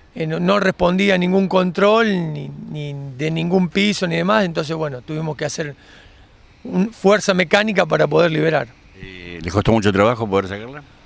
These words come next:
Speaker 1: No, no, primero hicimos todo el, toda la parte, la maniobra, como te decía, eléctrica, porque no queríamos dan-, dañar nada mecánico,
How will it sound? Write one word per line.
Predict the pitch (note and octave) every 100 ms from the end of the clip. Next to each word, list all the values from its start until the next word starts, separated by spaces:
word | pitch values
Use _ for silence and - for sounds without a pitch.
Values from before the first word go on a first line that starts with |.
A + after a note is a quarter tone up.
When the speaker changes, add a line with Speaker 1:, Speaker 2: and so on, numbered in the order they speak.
| _
Speaker 1:
No, | D#4+ C#4 A#3 A#3+
no, | A#3 F#3+
primero | D#3 F3+ G3+
hicimos | F3+ F#3+ F3 D3+
todo | F3+
el, | E3+ D#3 - - - -
toda | F3+
la | E3+
parte, | C#3+ F#3 D#3+ F3 D#3 C#3+ C#3 D3+
la | D#3
maniobra, | D#3+ F3 F#3+ G3 F3
como | D#3+
te | C#3+ D#3+
decía, | D#3 F#3 E3+ D#3
eléctrica, | D#3+ G3 G3 G#3+ G#3 A3+ - - - -
porque | D#3+ E3
no | E3+
queríamos | E3 E3+ E3+ D#3+
dan-, | D#3 E3 C#3+
dañar | D3+ E3+ F3+
nada | F3 F3 E3+
mecánico, | E3+ E3 G#3+ G#3+ G#3 A#3+